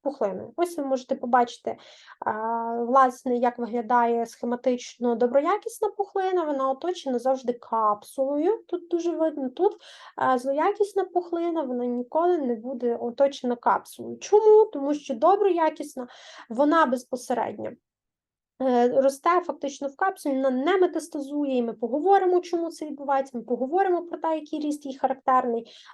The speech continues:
Е, злоякісна пухлина, вона, їй характерне метастазування, тому безпосередньо, е, маємо те, що немає, відповідно, капсули.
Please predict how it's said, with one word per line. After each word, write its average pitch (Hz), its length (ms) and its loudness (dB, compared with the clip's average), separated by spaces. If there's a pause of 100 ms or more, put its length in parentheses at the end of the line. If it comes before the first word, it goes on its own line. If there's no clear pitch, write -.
(200)
Е, 233 60 -2
злоякісна 403 580 2
пухлина, 349 460 0
вона, 254 480 2
їй 240 340 -4
характерне 240 500 0
метастазування, 294 960 4
тому 370 280 2
безпосередньо, 349 720 0 (1000)
е, 240 300 4
маємо 254 720 0 (400)
те, 294 220 4
що 247 340 -2
немає, 240 420 0
відповідно, 226 640 -10
капсули. - 560 -6